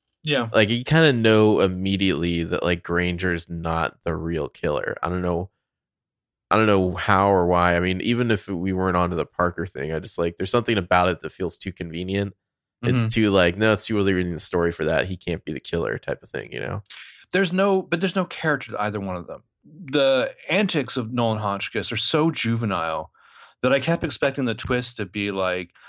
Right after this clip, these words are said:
Speaker 1: oh, his, like, good friend is actually, like, the,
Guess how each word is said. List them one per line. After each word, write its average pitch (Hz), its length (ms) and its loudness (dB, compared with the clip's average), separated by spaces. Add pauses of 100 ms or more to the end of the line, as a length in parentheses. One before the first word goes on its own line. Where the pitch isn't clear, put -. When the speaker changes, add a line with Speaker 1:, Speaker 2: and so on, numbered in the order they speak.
(160)
Speaker 1:
oh, 143 300 2
his, 120 300 0
like, 110 200 -2
good 135 220 -2
friend 139 480 0
is 98 120 -8
actually, 117 500 -4
like, 98 180 -6
the, 127 100 -14